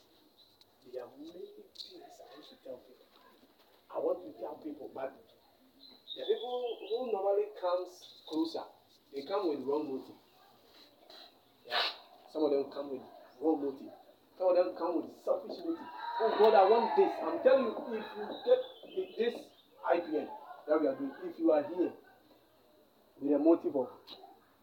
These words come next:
me, me, me, me, me, eh, I'm telling you,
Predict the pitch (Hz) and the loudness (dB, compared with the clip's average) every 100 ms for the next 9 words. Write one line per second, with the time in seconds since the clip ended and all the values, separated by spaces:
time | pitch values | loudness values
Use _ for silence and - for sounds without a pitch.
0 | _ _ _ _ _ - - 151 143 151 | _ _ _ _ _ -10 -2 0 2 2
1 | 143 143 131 139 123 131 120 - 127 143 | 2 2 2 -2 0 -4 -6 -6 0 2
2 | 143 - - - _ _ - - 143 - | 2 -6 -20 -20 _ _ -8 -4 0 4
3 | 170 175 156 139 | 6 4 2 -6